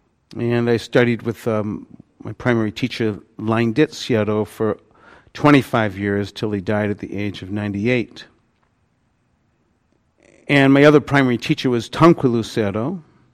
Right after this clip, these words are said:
And in his, um, teachings, he was from Burma, and he came to the United States four times, and,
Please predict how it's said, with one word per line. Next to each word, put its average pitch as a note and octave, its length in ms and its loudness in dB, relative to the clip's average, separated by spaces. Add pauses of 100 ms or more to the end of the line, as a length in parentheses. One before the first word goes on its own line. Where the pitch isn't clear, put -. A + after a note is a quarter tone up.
(1400)
And D#3+ 500 6 (120)
in G3 180 4
his, E3 400 2
um, C3 540 4 (1300)
teachings, A#2+ 600 0
he B2 60 -4
was B2 120 -6
from E3+ 160 2
Burma, C#3 380 6
and B2 180 0
he A#2+ 80 0
came C3 240 -2
to - 80 -18
the C3+ 60 0
United B2+ 340 0
States - 360 -4
four A#2+ 320 -2
times, C3 720 0
and, A#2+ 160 -4